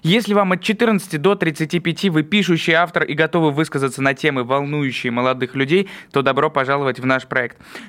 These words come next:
Напишите текст, опубликуйте его в соцсетях с хэштегом «Алый парус», нижнее подчёркивание К П, или загрузите его на сайт проекта парус точка К П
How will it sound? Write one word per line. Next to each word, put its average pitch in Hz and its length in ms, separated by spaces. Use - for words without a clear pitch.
Напишите 196 540
текст, 151 340
опубликуйте 156 600
его 151 140
в 131 60
соцсетях 170 640
с - 100
хэштегом 156 560
«Алый 147 320
парус», 170 460
нижнее 147 420
подчёркивание 139 680
К 139 140
П, 127 200
или 247 200
загрузите 185 460
его 160 120
на 147 120
сайт 135 280
проекта 175 480
парус 190 460
точка 143 340
К 131 160
П 170 260